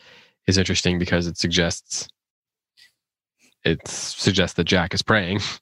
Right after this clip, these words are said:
um, which is the thing that in many ways his father wanted, his father wanted all along. Um, and so then what's the prayer? That the boy is gonna come home to his,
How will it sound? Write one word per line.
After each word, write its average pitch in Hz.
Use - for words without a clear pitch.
um, 87
which 90
is 90
the 92
thing 90
that 80
in 95
many 82
ways 78
his 98
father 85
wanted, 82
his -
father 87
wanted 90
all 98
along. 92
Um, 95
and 107
so 110
then 101
what's 101
the -
prayer? 101
That 85
the 87
boy 90
is 90
gonna 85
come 98
home 92
to 92
his, 92